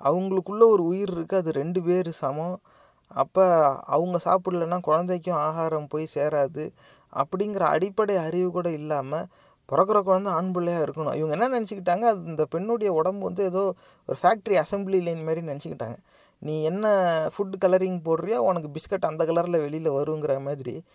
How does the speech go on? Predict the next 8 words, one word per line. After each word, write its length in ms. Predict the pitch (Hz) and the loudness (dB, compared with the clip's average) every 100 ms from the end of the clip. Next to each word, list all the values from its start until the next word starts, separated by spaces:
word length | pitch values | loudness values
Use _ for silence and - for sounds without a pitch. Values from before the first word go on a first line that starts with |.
| _ _ _ | _ _ _
ஆ, 260 | 185 175 165 | 2 2 2
கர்ப்பம் 420 | 165 190 233 196 | 0 2 0 2
ஆயிட்டாங்களா, 540 | 180 185 170 165 220 | 2 0 -2 0 0
சரி, 380 | 196 175 180 233 | 0 -2 -2 -2
ஒரு 200 | 202 170 | -4 -4
குறிப்பிட்ட 420 | 185 190 190 185 | -2 -2 -2 -4
தேதியில 540 | 180 180 190 196 196 180 | -4 -4 -4 -2 0 0
அவங்கள 380 | 165 156 160 | 0 0 0